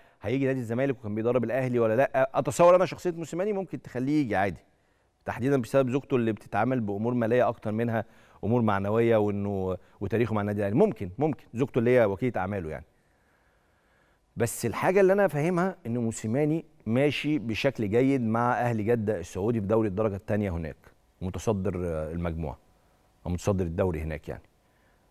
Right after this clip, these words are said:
فما اعتقدش انه ممكن يسيب نادي هو ماشي معاه كويس، مش متاكد. بس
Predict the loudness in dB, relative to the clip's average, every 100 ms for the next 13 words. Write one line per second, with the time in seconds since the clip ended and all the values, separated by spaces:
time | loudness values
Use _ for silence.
0 | _ -14 -8 -6 -2 -2 -2 -2 -2 -2
1 | -6 -12 -14 -8 0 2 4 4 2 0
2 | 0 2 0 -2 0 2 2 0 -14 _
3 | _ _ _ -2 4 4 4 4 4 4
4 | 4 2 4 4 4 2 -12 -20 _ _
5 | _ _ _ _ _ _ _ _ _ _
6 | _ _ -8 -6 -2 -4 -4 -6 0 2
7 | 2 0 -20 _ _ _ _ _ 2 4
8 | 4 -2